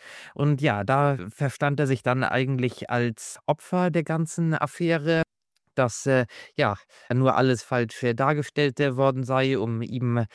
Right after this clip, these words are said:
irgendwas da anzuflicken. Und da gibt er nun zu, er habe die Metallbibliothek tatsächlich nicht selbst, äh, gesehen, auch wenn er das zuvor beim Playboy und auch, äh,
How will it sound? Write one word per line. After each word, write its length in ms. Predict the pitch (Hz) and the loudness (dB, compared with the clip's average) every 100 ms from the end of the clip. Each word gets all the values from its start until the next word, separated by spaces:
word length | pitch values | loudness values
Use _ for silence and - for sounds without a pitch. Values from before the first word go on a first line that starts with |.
| - - | -16 -6
irgendwas 420 | 131 120 113 - | -4 -2 -2 -2
da 300 | 120 113 107 - - | 0 2 0 -6 -20
anzuflicken. 920 | - 139 143 139 - 143 - 147 139 127 - - - - | -8 -6 -4 -4 -2 -2 0 0 0 -2 -10 -20 -20 -12
Und 480 | - 139 127 - - - - - | -2 0 0 -4 -12 -16 -10 0
da 160 | 156 | 2
gibt 200 | 151 151 | 2 0
er 60 | 165 | 0
nun 300 | 147 143 139 | 2 2 0
zu, 300 | - 165 180 | -2 2 4
er 240 | 175 143 | 4 2
habe 280 | 131 135 139 | 0 2 0
die 140 | 120 139 | 0 -2
Metallbibliothek 920 | 135 135 143 139 131 143 - 135 - | -2 -2 -2 -2 -2 -4 -2 -2 -2
tatsächlich 560 | 131 202 - 113 - | -2 -2 0 -2 0
nicht 360 | 113 156 - - | 0 0 -2 -10
selbst, 580 | 101 110 107 101 - - | -6 -2 -2 -4 -8 -2
äh, 140 | 107 | 0
gesehen, 500 | 104 104 113 131 180 - - - - | 0 -2 0 0 -2 -6 -16 -20 -4
auch 140 | 135 | -2
wenn 140 | 117 139 | 2 2
er 80 | 123 | 2
das 300 | 135 - - | 0 -2 -8
zuvor 600 | 123 - 139 151 147 143 - - | -6 -2 2 4 4 0 -6 -20
beim 300 | - 110 104 | -6 -4 -4
Playboy 500 | - 147 156 165 160 | -2 0 2 4 4
und 260 | 139 131 - | 2 0 0
auch, 260 | 117 - | -2 -2
äh, 180 | 127 123 | -2 -2